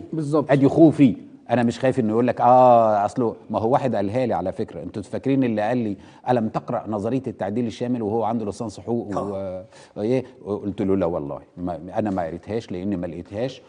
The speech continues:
Speaker 2: ويبدو إن عليا إنه، آه، يعني إنسان، آه، يعني مش مهم، مش مهم."
Speaker 1: مش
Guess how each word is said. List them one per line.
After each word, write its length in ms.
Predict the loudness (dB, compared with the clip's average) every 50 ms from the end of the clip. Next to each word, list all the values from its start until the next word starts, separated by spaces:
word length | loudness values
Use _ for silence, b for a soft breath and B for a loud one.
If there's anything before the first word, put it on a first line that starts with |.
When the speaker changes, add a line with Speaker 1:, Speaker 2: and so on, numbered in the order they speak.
| b b b b
Speaker 2:
ويبدو 360 | -6 -4 -2 -2 -2 -2 -4
إن 100 | -2 -2
عليا 520 | -2 -2 -2 -2 -2 -2 -4 -4 -4 -4 -6
إنه، 260 | -6 -4 -4 -6 -8 -8 -10 -10 -10
آه، 80 | -8 -6
يعني 380 | -6 -6 -6 -6 -6 -8 -8
إنسان، 520 | -10 -12 -12 -10 -10 -10 -8 -8 -8 -10 -10
آه، 160 | -12 -14 -16 -18 b b b b b b
يعني 360 | -4 0 0 0 2 0 0
مش 260 | 0 0 0 2 4
مهم، 260 | 4 4 4 4 0 0 0
مش 180 | -2 -2 0 0
مهم." 160 | 0 2 2
Speaker 1:
مش 60 | 0